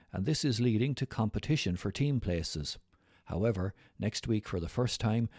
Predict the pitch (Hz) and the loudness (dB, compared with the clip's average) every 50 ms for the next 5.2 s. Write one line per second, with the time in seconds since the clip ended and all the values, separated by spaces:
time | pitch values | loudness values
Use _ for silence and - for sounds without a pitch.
0 | - - _ - - - 110 135 156 - - - 135 131 123 117 - - - 107 | -20 -16 _ -6 -2 2 2 2 2 2 0 2 2 4 2 2 0 0 0 2
1 | 92 95 107 110 107 104 104 101 - - 107 110 110 - - 98 92 - - 123 | 2 2 2 2 2 2 0 0 0 0 2 2 2 0 0 -2 -4 -2 -2 0
2 | 127 131 117 101 92 80 104 123 135 123 104 95 98 90 87 85 80 82 85 - | 0 0 0 0 0 0 0 2 2 0 0 0 0 0 0 0 -2 -4 -4 -4
3 | 92 90 90 92 107 110 110 - - - _ _ _ _ - - 113 120 117 120 | -2 -2 0 2 2 0 0 0 -6 -14 _ _ _ _ -2 2 2 4 4 4
4 | 147 - - - - 92 98 107 104 - - - 98 92 92 107 107 - - 82 | 2 0 0 -2 -2 0 2 0 0 0 -2 -2 0 0 2 0 0 0 0 -2
5 | 82 73 65 - | -2 -4 -6 -8